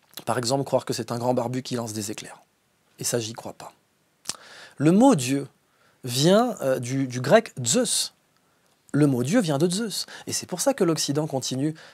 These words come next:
Regarde les Guignols quand ils font une marionnette de Dieu, c'est un grand barbu qui lance des éclairs. Regarde la chapelle Sixtine, c'est un grand barbu qui lance des éclairs. En anglais, c'est God. God, ça vient de Wotan,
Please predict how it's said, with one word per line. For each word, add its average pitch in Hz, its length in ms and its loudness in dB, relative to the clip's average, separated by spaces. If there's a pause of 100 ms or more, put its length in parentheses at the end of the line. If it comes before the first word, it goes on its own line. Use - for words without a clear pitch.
Regarde 143 240 8
les 143 80 0
Guignols 143 340 2
quand - 180 -8
ils 139 60 -6
font - 140 -4
une 131 100 0
marionnette 127 360 -2
de 143 100 0
Dieu, 170 240 2
c'est - 140 -6
un 98 100 -14
grand 104 140 -12
barbu 123 300 -10
qui 180 100 -4
lance 131 160 -8
des 151 160 -4
éclairs. 151 240 -10 (680)
Regarde 127 260 0
la 139 60 4
chapelle 131 300 2
Sixtine, 127 360 -2
c'est - 160 -8
un 110 60 -10
grand 107 160 -10
barbu 123 300 -8
qui 147 120 -10
lance 120 140 -8
des 120 160 -8
éclairs. - 220 -14 (580)
En 139 140 0
anglais, 160 200 6
c'est - 140 0
God. 135 340 4 (480)
God, 156 160 6
ça 139 120 4
vient 143 200 2
de 135 100 0
Wotan, 131 400 0